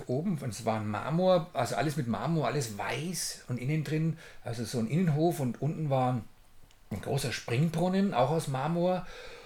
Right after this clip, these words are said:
und, äh, da waren lauter so, ja, kleine Geschäfte und, und,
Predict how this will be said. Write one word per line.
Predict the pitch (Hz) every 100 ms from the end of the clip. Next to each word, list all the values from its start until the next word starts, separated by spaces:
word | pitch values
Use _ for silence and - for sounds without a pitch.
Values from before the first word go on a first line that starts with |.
| - - -
und, | 135 131 123 123 120 - -
äh, | 120 120 120
da | 120
waren | 127 127
lauter | 117 127 143 135 131 - - -
so, | - 123 113 110 107 -
ja, | 117
kleine | - 120 160 160
Geschäfte | 135 - 156 - 185 170 156
und, | 127 117 113
und, | 113 110